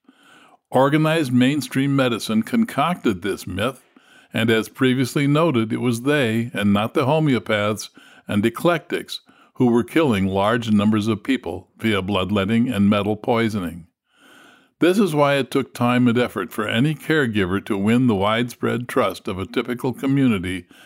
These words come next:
in nineteenth century America. The public en masse blindly lapping up snake oil dispensed from the dirty travel trunks of a carnival tent quacks is wild legend.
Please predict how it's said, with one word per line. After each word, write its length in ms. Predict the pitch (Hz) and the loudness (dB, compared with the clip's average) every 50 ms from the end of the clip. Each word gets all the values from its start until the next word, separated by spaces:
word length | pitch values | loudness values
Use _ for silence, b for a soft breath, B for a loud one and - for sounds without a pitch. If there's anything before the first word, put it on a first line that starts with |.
| B B - | B B -4
in 200 | 117 117 117 117 | 0 2 4 4
nineteenth 520 | 113 110 110 - - 117 107 107 107 - | 4 2 2 0 0 -2 -2 -2 -2 -4
century 520 | - - 107 98 82 - - 101 92 92 | -4 -4 -4 -4 -4 -4 -4 -2 -2 0
America. 720 | 95 92 90 90 87 82 80 80 78 - - - 107 104 - _ _ _ _ b b b b b b b b b b b b - | -2 -2 -2 -2 -2 -4 -6 -8 -10 -14 -16 -16 -16 -18 -20 _ _ _ _ b b b b b b b b b b b b -6
The 100 | 117 - | -6 -4
public 520 | - - 127 131 127 147 143 139 135 - | -2 0 0 0 2 2 0 0 -2 -4
en 340 | - - 104 107 117 135 139 | -6 -4 0 0 2 2 4
masse 360 | 131 120 110 98 98 - - | 4 2 2 0 -2 -6 -8
blindly 640 | - 101 101 104 107 110 120 127 135 135 135 131 127 | -6 -4 0 0 2 2 2 2 2 2 0 0 0
lapping 500 | 113 101 101 101 113 120 120 131 117 117 | 0 0 2 0 0 0 0 0 0 2
up 120 | 120 120 - | 0 0 -4
snake 500 | - - - 120 123 127 131 117 - 107 | -8 -4 0 0 2 2 0 -2 -2 -2
oil 340 | 92 90 87 90 87 92 | -2 -2 -2 -2 -4 -6
dispensed 800 | 92 98 - 90 - - - - 107 110 120 127 - - - - b b b b b b b | -6 -8 -8 -8 -8 -8 -6 -4 0 0 0 0 -2 -4 -10 -18 b b b b b b b
from 220 | - 120 110 98 | 0 0 2 2
the 80 | 92 92 | 2 0
dirty 440 | 90 85 90 104 101 107 117 123 117 | -2 -2 -2 0 0 2 2 0 -2
travel 420 | - - 123 120 123 131 131 131 | -2 -2 -2 0 0 0 -2 -4
trunks 420 | 123 - - 135 135 143 131 - 113 | -2 -2 -2 0 0 -2 -2 -4 -6
of 100 | 90 85 | -6 -6
a 80 | 85 | -8
carnival 520 | - - - 101 113 127 135 131 131 139 123 - _ _ | -8 -4 -2 0 0 0 0 0 -2 -4 -6 -8 _ _
tent 320 | - 131 131 135 139 - - | -6 -2 -2 -2 -2 -4 -6
quacks 560 | - 151 139 120 101 98 - - - - - _ b b b b b b b b b | -4 -2 0 0 -2 -4 -8 -12 -16 -20 -20 _ b b b b b b b b b
is 220 | - - 107 92 95 | -2 -2 0 0 0
wild 460 | 98 95 90 87 87 87 92 92 98 | 0 0 0 2 2 0 -2 -2 -2
legend. 560 | 98 90 87 85 78 - - - - - - | -2 -2 -2 -4 -6 -8 -10 -12 -12 -14 -18